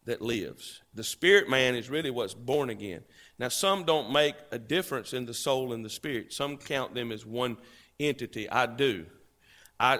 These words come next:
I believe the soul is the mind, the will, and the emotions. That's where the battleground is. That's where your attack from Satan is. That's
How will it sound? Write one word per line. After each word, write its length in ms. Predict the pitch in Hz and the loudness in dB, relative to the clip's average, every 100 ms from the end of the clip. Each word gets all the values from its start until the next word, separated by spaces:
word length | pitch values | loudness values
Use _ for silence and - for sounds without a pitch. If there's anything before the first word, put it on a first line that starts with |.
| - | 2
I 160 | 123 | 0
believe 280 | 139 143 143 | 0 0 -2
the 100 | 120 | -4
soul 480 | - - 156 156 135 | -4 0 2 2 2
is 140 | 117 | -2
the 80 | - | -4
mind, 440 | 110 123 131 131 120 | 0 2 4 2 -2
the 60 | |
will, 360 | 110 131 135 131 | -4 0 0 0
and 180 | 120 117 | -4 -4
the 80 | |
emotions. 640 | 113 110 117 131 - 104 95 - - - | -4 -2 0 0 -2 -10 -14 -20 -20 -14
That's 320 | 107 151 - - | 2 4 4 -2
where 140 | 170 | -4
the 120 | 135 | -4
battleground 760 | 117 131 156 151 120 117 107 104 | 0 4 4 4 0 0 0 -2
is. 240 | 92 87 | -6 -2
That's 300 | 131 156 - | 4 4 4
where 120 | 156 | -2
your 240 | 143 131 120 | -2 -2 -4
attack 360 | 107 135 127 | -2 -2 -2
from 160 | - 104 | -4 -8
Satan 400 | - 131 135 101 | -2 -2 -2 -6
is. 180 | 95 87 | -6 -2
That's 300 | 127 139 | 0 0